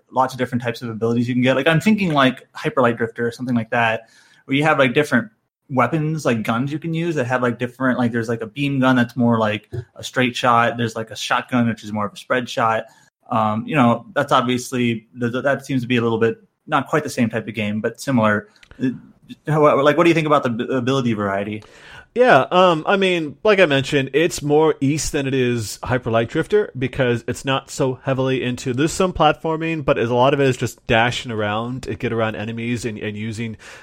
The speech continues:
Speaker 2: uh, different elemental attacks and, and things like that. There's only one real kind of projectile that you'll use, which is the, like I mentioned, the, the balls. Uh, they call it the balls, that's why, you know,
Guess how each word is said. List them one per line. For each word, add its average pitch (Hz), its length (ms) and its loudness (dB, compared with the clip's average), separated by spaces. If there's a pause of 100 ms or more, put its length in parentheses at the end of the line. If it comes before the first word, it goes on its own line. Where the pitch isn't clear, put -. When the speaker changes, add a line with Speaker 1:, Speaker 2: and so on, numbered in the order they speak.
(140)
Speaker 2:
uh, 101 280 0
different 107 420 -8 (120)
elemental 117 520 -2
attacks 131 800 -6
and, 120 180 -8
and 113 140 -6
things 131 160 -6
like 127 140 -4
that. 135 220 0
There's 139 140 0
only 196 160 4
one 143 320 2
real 127 180 4
kind 135 220 -2
of 123 60 -8
projectile 131 760 -4
that 110 160 -4
you'll 123 140 -2
use, 139 420 -4
which 113 240 -6
is 110 140 -6
the, - 200 -4
like 104 160 -6
I 113 40 -2
mentioned, 107 360 -8
the, 98 120 -8
the 101 100 -12
balls. 101 340 -4 (420)
Uh, 98 360 -4
they 110 140 -2
call 117 180 2
it 101 80 -2
the 101 60 -8
balls, 92 240 -6
that's - 240 -8
why, 87 260 -14
you 90 100 -14
know, 87 200 -14